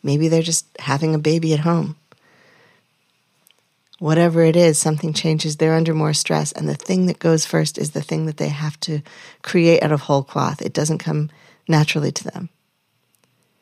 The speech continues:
So they start dropping the detail balls.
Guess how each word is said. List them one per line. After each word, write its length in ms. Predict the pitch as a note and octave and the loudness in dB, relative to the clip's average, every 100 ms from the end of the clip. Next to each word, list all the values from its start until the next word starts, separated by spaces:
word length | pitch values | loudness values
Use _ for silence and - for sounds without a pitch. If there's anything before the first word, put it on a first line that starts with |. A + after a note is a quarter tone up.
| _ _ | _ _
So 600 | - - D#3 C#3+ C#3+ C#3+ _ _ _ _ | -4 2 4 4 2 -2 _ _ _ _
they 80 | D#3 | 0
start 300 | D3 D#3+ D3+ | 2 2 0
dropping 400 | - C#3+ D3+ D#3 | 2 2 2 0
the 60 | C#3+ | 0
detail 440 | D3+ D3+ D#3 C#3 | 0 -4 -4 -6
balls. 520 | - - - D#3+ - | -6 -8 -8 -8 -12